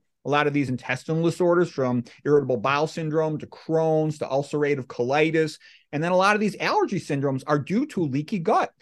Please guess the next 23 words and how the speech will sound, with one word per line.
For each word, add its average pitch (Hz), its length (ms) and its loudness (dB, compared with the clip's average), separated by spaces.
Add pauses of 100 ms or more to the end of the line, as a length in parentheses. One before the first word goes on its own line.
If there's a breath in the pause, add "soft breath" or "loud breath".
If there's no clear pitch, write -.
(240 soft breath)
Because 196 280 2
there's 180 160 -2
increased 185 340 -4
gut 180 180 0
permeability, 175 800 4 (320 soft breath)
the 156 260 -4
antigens, 151 540 -2
meaning 151 320 0
the 135 80 2
food 190 300 -2
particles, 160 500 2
for 147 140 0
example, 143 340 -4
can 139 180 -4
get 214 200 4
across 156 340 0
that 135 140 -2
gut 131 200 -2
wall. 117 300 0
And 139 140 -4
once 180 240 -2
they 156 120 0
do, 202 380 0